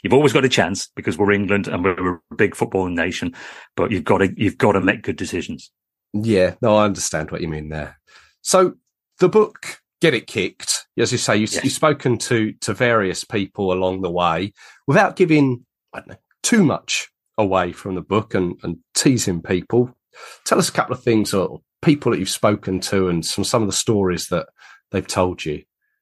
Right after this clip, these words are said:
Speaker 1: So here's one that surprised me that I hadn't really given much thought to is Les Ferdinand. When I asked him what's,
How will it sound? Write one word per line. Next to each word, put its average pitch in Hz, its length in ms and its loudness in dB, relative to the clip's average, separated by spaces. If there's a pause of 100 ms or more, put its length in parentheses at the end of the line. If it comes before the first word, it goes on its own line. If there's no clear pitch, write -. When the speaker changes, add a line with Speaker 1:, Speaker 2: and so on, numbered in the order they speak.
(400)
Speaker 1:
So - 120 2
here's 247 240 2
one 214 140 4
that 160 200 -2
surprised 143 540 0
me 92 80 0
that 104 140 0
I - 40 -4
hadn't 143 220 -2
really 113 160 2
given 98 180 -4
much 95 240 -6
thought 107 280 0
to 71 220 -8 (360)
is 113 520 2
Les 160 280 2
Ferdinand. 92 520 2
When 135 120 0
I 165 260 0
asked 127 260 -6
him 98 260 -2
what's, - 440 -8